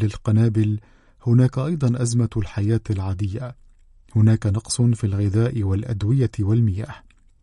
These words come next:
ولفت على سبيل المثال إلى أن المواطنين يتمكنون من الطهي مرة أو مرتين، وما يطبخونه يجب أن يكون كافيا لمدة أسبوع على الأقل.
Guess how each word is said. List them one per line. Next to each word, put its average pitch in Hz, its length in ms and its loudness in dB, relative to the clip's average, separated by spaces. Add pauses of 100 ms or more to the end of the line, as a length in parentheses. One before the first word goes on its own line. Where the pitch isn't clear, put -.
(460)
ولفت 147 500 2
على 113 360 0
سبيل 120 360 0
المثال 117 600 -2 (600)
إلى 127 240 2
أن 135 140 4
المواطنين 131 800 2
يتمكنون 117 920 0
من 104 160 2
الطهي 117 720 0
مرة 127 520 0
أو 113 340 0
مرتين، 110 680 0 (560)
وما 127 240 4
يطبخونه 127 880 -2
يجب 117 360 -2
أن 113 200 -4
يكون 113 360 0
كافيا 110 600 0 (320)
لمدة 127 520 4
أسبوع 117 540 -2
على 101 380 0
الأقل. 113 460 -8